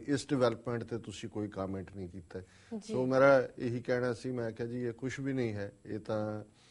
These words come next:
Speaker 1: ਜਿਸ ਲੈਵਲ ਦਾ ਇਹ ਰਾਈ ਦਾ ਪਹਾੜ ਬਣਾਉਂਦੇ ਨੇ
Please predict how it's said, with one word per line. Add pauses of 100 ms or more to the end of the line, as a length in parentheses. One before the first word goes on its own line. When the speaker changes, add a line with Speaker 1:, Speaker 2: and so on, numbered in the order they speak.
(340)
Speaker 1:
ਜਿਸ
ਲੈਵਲ
ਦਾ
ਇਹ
ਰਾਈ
ਦਾ
ਪਹਾੜ
ਬਣਾਉਂਦੇ
ਨੇ